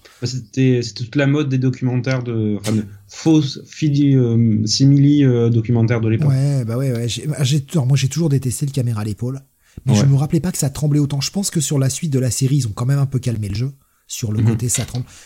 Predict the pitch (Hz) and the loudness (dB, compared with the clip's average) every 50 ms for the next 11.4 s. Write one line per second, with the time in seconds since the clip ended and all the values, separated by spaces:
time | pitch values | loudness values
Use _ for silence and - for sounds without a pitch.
0 | - _ - 101 - - 135 135 135 135 - - 143 139 147 165 - - _ _ | -18 _ -10 -8 -4 0 2 2 2 0 0 -2 0 0 0 -2 -4 -10 _ _
1 | - - - 196 - - _ 175 139 113 107 85 76 - - _ _ _ _ _ | -6 -6 -6 -6 -8 -6 _ -2 -2 -2 -2 -8 -8 -14 -16 _ _ _ _ _
2 | _ _ _ _ _ - 107 95 87 78 76 - _ _ _ _ _ _ _ _ | _ _ _ _ _ -12 -10 -10 -10 -12 -14 -18 _ _ _ _ _ _ _ _
3 | _ _ _ _ _ _ _ _ - - - - - - 139 - 131 123 131 - | _ _ _ _ _ _ _ _ -18 -16 -16 -4 0 2 2 2 2 2 0 0
4 | 165 151 - 147 147 165 135 - 135 127 139 135 - 160 143 - - 170 262 277 | 0 0 2 2 0 2 0 0 0 -2 -2 -2 -4 -4 -4 -2 0 2 4 4
5 | 175 131 160 151 - - 247 160 - - - - - _ _ - 113 110 - - | 4 2 0 0 -2 -4 -4 -6 -8 -14 -20 -20 -20 _ _ -6 -4 -2 -2 2
6 | - 135 - 131 113 95 95 95 92 90 - - _ _ _ - - - 185 180 | 2 4 4 4 0 0 -4 -8 -12 -14 -16 -20 _ _ _ -16 -6 -6 -4 0
7 | - 139 135 117 95 107 110 - 117 101 - 151 180 214 - _ - 104 - - | 2 2 2 2 0 -4 -4 -4 -4 -2 0 -2 -2 -2 -6 _ -6 -6 -4 -4
8 | - 117 98 101 95 95 92 87 - - 123 120 113 - - - - 76 78 85 | -4 -6 -4 -4 -6 -6 -8 -8 -8 -6 -4 -4 -4 -4 -6 -8 -8 -8 -10 -12
9 | - - 135 127 123 - 143 139 101 101 95 110 95 101 127 156 - 131 120 113 | -6 -6 -4 -4 -2 -2 -2 -2 -2 -2 -6 -6 -6 -4 -4 -4 -2 -2 -2 -2
10 | 104 92 95 101 107 - 147 - - - 110 98 113 - 127 113 98 127 123 104 | -4 -6 -6 -8 -6 -6 -6 -6 -4 -4 -6 -6 -4 -6 -6 -6 -4 -4 -4 -6
11 | - - 131 - - 160 147 135 | -6 -6 -8 -6 -6 -6 -8 -8